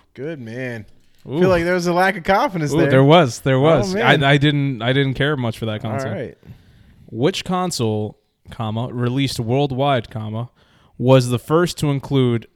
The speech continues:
Speaker 2: a built-in modem for online gaming?
Speaker 1: A built-in modem. The first console. PlayStation three?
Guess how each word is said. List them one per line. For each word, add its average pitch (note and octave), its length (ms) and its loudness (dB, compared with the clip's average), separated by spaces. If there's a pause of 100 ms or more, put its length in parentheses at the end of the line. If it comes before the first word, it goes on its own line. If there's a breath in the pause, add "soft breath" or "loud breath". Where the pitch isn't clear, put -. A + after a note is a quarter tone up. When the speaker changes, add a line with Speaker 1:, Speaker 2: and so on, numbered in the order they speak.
Speaker 2:
a A2+ 120 -6
built-in A#2+ 840 -4 (160)
modem A#2 440 0 (100)
for A#2+ 180 -6
online A2+ 360 -6
gaming? A2 400 -8 (1900)
Speaker 1:
A - 60 -20
built-in B2 960 -10
modem. C2 480 -12 (1900)
The F#2 100 -18
first A2 460 -12
console. - 580 -20 (2000)
PlayStation A#2 640 -8 (120)
three? C#3+ 380 -4